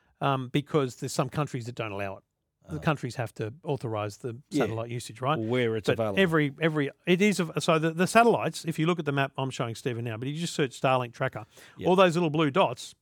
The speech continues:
Speaker 1: are Starlink satellites.
Speaker 2: Wow, there's a lot of them, eh?
Speaker 1: Sorry, little green dots.
Speaker 2: Are they all satellites?
Speaker 1: Yep. There's one there. There's one there. They're all satellites, right?
Speaker 2: Wowee.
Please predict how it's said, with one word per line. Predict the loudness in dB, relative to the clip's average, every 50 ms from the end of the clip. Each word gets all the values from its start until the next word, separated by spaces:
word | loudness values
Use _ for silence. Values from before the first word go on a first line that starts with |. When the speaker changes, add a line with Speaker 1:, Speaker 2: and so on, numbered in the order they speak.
| _ _ 0
Speaker 1:
are | 0 0
Starlink | 2 4 4 6 6 4 2 0 0
satellites. | 0 0 2 0 -2 -6 -10 -16 -20 -20 -20 _ _ _ _ _ _ -14
Speaker 2:
Wow, | -12 -10
there's | -10 -10 -10 -10
a |
lot | -10 -8 -8
of | -8 -6
them, | -6 -4
eh? | 0
Speaker 1:
Sorry, | 2 2 2 4
little | 2 0 -2
green | 0 0 0 0 0 0
dots. | -2 -4 -6 -8 -14 -20 -20 _ _ _ _ _ _
Speaker 2:
Are | -14 -10
they | -6 -4 -2 -2
all | -2 -2 -4
satellites? | -4 -4 -4 -4 -4 -4 -6 -10 -10 -12 -8 -2
Speaker 1:
Yep. | 0 0 0 0 _ _ _ _ _ _ _ _ _ _
There's | 0 0 0 2 0
one | 0 2 2
there. | 4 4 2 2 -2 _ _ _ _ _
There's | 2 2 2 2
one | 0 0 0
there. | 0 0 0 -2 -4 -6 -10 _ -6
They're | -6 -2 0
all | 2 4 4 4 2
satellites, | 2 0 0 0 0 0 0 0 0 2
right? | 2 2 2 2
Speaker 2:
Wowee. | -2